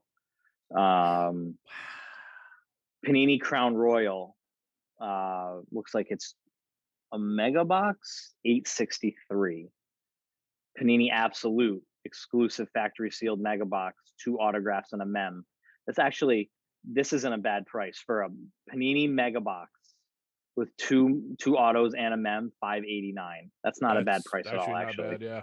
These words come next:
Speaker 2: Especially,
Speaker 1: Um,
Speaker 2: especially too, considering you're just looking for the rookie cards. Like,
Speaker 1: I'm
Speaker 2: the
Speaker 1: looking for
Speaker 2: base,
Speaker 1: Mahomes, but that's
Speaker 2: the base
Speaker 1: Kamara,
Speaker 2: cards,
Speaker 1: but yeah.
Speaker 2: exactly.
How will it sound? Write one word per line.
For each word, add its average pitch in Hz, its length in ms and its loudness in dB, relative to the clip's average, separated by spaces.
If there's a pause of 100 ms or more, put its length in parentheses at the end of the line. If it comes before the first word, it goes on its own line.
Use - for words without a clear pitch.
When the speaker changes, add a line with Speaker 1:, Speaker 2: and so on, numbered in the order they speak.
(120)
Speaker 2:
Especially, 311 460 4
Speaker 1:
Um, 202 100 6
Speaker 2:
especially 294 340 4
too, 254 160 -2
considering 180 460 -2
you're 202 160 2
just 247 280 -2
looking 170 360 -6
for 131 680 0 (640)
the 113 160 -10
rookie 117 320 -6
cards. - 600 -14 (180)
Like, 151 160 6
Speaker 1:
I'm 139 60 4
Speaker 2:
the 147 60 6
Speaker 1:
looking 143 180 4
for 135 80 2
Speaker 2:
base, 165 360 6
Speaker 1:
Mahomes, 123 120 -4
but 113 100 -6
that's 113 140 -6
Speaker 2:
the 143 160 0
base 185 440 0
Speaker 1:
Kamara, 143 220 4
Speaker 2:
cards, 107 400 -4
Speaker 1:
but 98 140 -10
yeah. 113 80 -2
Speaker 2:
exactly. 190 520 -2